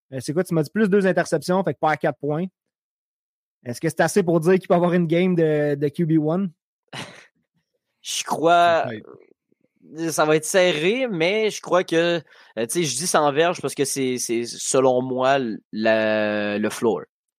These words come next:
Speaker 2: Je crois qu'il va peut-être courir pour cent cinquante, cent vingt, cent trente.
Speaker 1: Mais, tu sais, dans ta ligue, ça doit être vingt,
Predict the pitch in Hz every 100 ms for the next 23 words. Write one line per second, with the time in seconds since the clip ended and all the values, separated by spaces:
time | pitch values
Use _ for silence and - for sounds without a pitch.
0 | _ _ - - 123 117 113 117 113 117
1 | - 113 117 107 95 107 107 107 104 110
2 | 110 107 110 101 98 104 101 107 - 101
3 | 95 90 _ _ _ _ _ _ _ 147
4 | 139 - - - _ - 175 135 151 143
5 | _ - 156 151 165 185 170 165 160 165